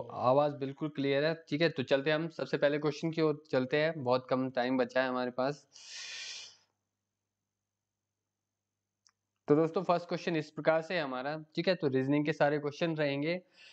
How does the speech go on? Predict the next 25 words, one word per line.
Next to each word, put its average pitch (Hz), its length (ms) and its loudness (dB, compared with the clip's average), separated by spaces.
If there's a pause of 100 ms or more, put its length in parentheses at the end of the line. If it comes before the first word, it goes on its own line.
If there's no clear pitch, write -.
(280)
तो 135 160 4
आपने 131 280 0
बताना 139 340 0
है 156 180 -6 (360)
which 147 280 2
number 151 280 4
should 151 260 -2
come 147 240 2 (120)
next 123 280 -8
in 120 180 -2
the 127 180 2
series। 104 420 -6
तो 113 100 -2 (280)
यहाँ 117 260 4
पे 139 160 2
सीरीज 139 360 0
दी 139 140 2
गई 135 160 2
है 135 80 -2
आपके 123 300 -4
पास 147 280 2 (460)
फ़ोर्टी 131 360 4
एट, 147 260 0
ट्वेंटी 127 360 0
फ़ोर 147 360 0